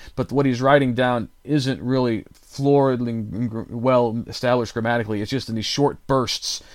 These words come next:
over and over again. A-, a-, and the scene is just one of absolute chaos and devastation. And it's one of those things where when you're living through the middle of it, it seems completely accurate. But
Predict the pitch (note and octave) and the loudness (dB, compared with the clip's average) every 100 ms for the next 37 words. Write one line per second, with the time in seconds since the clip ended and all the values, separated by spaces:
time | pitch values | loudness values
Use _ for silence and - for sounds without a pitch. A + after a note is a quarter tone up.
0 | - - C3+ B2+ A#2+ A2+ A#2+ A#2 G#2+ G#2+ | -10 0 2 2 0 2 2 2 0 -2
1 | F#2+ E2+ - - - - C3 F2 C#3 C3+ | -2 -6 -16 -12 -10 -8 -6 -2 0 0
2 | B2 - F#3 F#3+ F3 B2+ B2+ B2 A#2 B2+ | -2 -4 -2 -2 -2 -2 -2 -4 -4 -2
3 | B2+ A2+ - A#2+ D3 C#3 C3+ B2 - B2 | -2 -2 -4 0 0 0 -4 -4 -4 -2
4 | A2+ - A2 F#2+ F#2+ - A#2 B2 - F2 | -2 -2 -4 -6 -6 -6 -6 -6 -8 -10
5 | - - - - - C3 C3+ C3+ C#3 E3+ | -12 -20 -20 -20 -6 0 2 2 2 4
6 | D#3+ C#3+ - D3 C3 C3+ C3 C3+ C3+ C3+ | 4 4 2 0 2 4 4 4 4 4
7 | D3 C#3+ C3+ B2+ B2+ C#3+ B2+ A#2 A2+ - | 4 2 0 0 2 4 4 2 0 0
8 | A#2 - G#2 B2 G#2 G#2+ A#2 A#2 G2+ F#2 | -2 -2 0 2 2 2 2 0 0 -2
9 | - - - B2 B2+ - | -4 -20 -2 4 6 4